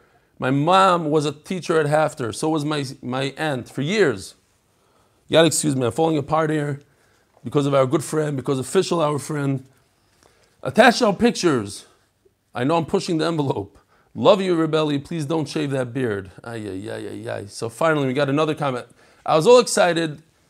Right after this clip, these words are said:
I got all the comments, "Don't shave the beard." Then I shaved it, and nobody said anything. I, I took that as, "Yeah, you're right. It's good to shave." And now finally, Kalman comes along and says, "Don't shave it." And thank you so much for the mention as week, uh, a week ago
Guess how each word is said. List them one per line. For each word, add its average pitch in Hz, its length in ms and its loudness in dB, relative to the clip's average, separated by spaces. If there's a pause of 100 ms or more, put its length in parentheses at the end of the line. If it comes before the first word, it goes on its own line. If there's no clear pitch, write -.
(140)
I - 80 -6
got 165 140 4
all 190 100 6
the 175 60 2
comments, 175 340 2
"Don't 165 160 0
shave 160 120 -2
the 156 80 -2
beard." 160 280 2
Then 190 120 2
I 190 80 4
shaved 208 360 2
it, 120 240 -2 (140)
and 135 100 -2
nobody 202 220 2
said 208 180 0
anything. 175 300 0
I, 135 240 -2
I 147 80 0
took 214 240 -8
that 214 140 0
as, 151 340 -2
"Yeah, 175 200 2
you're 160 140 2
right. 147 320 0 (140)
It's 120 140 -10
good 202 180 0
to 156 80 -6
shave." 110 320 -6 (460)
And 123 100 -6
now 143 160 0
finally, 135 400 -4
Kalman 131 380 -6
comes 127 240 -8
along 131 320 -6
and 113 120 -8
says, 113 140 -10
"Don't 110 260 -10
shave 98 220 -10
it." - 140 -20
And 117 120 -8
thank 202 160 0
you 175 80 -8
so 180 160 -2
much 175 200 -2
for - 80 -6
the 139 80 -4
mention 160 400 -4
as 123 240 -8
week, 151 280 -10 (280)
uh, 120 160 -4
a 107 100 -6
week 143 260 -4
ago 156 460 0